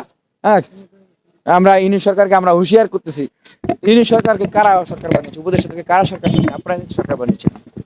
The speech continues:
এখন আবার তাদের বিরুদ্ধে বক্তব্য দিচ্ছেন। তাদের বিরুদ্ধে যদি আপনাদেরকে বক্তব্য দিতে হয়, তাহলে জনগণের কাছে ক্ষমা চাইতে হবে যে আপনারা ভুল করেছেন। আপনারা ক্ষমতায় থাইকে, I repeat, আপনারা ক্ষমতায় থাইকে উপদেষ্টা হয়ে আওয়ামী লীগকে নিষিদ্ধ করতে পারেন নাই,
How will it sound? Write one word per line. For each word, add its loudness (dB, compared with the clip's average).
এখন 0
আবার -2
তাদের -8
বিরুদ্ধে -6
বক্তব্য -4
দিচ্ছেন। -6
তাদের 4
বিরুদ্ধে 2
যদি 2
আপনাদেরকে 0
বক্তব্য 0
দিতে -2
হয়, 2
তাহলে 0
জনগণের -2
কাছে -6
ক্ষমা 0
চাইতে -2
হবে -4
যে 2
আপনারা 2
ভুল 0
করেছেন। -2
আপনারা 2
ক্ষমতায় 2
থাইকে, 2
I 2
repeat, 0
আপনারা 2
ক্ষমতায় 2
থাইকে 2
উপদেষ্টা 2
হয়ে 6
আওয়ামী 2
লীগকে -2
নিষিদ্ধ -6
করতে -6
পারেন 2
নাই, -2